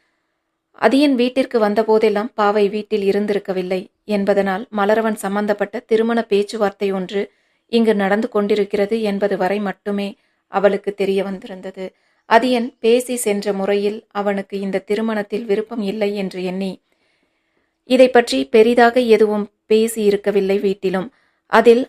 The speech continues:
அதியன் யாரென அவளுக்கும் எதுவும் தெரிந்திருக்கவில்லை. இப்போது மிக சாதாரணமான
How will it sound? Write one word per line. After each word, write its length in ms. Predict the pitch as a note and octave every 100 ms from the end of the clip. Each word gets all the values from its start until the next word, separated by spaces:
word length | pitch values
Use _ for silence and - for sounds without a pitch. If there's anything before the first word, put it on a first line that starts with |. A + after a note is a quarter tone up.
| -
அதியன் 360 | G#3 A3+ A#3 A3
யாரென 420 | G#3 G3 A3+ A3 A#3
அவளுக்கும் 520 | G3+ G#3 G#3+ G#3+ G#3+ A3
எதுவும் 360 | G3 G3 G3+ -
தெரிந்திருக்கவில்லை. 760 | G3+ G3 G3+ G3 G3 G3+ G3 G3+ - _ _ -
இப்போது 400 | A#3+ - A#3+ A#3 C4 A3
மிக 360 | G#3+ G#3+ B3+
சாதாரணமான 920 | B3+ G#3+ G#3 A3 A3 A3 G#3 G#3 G#3+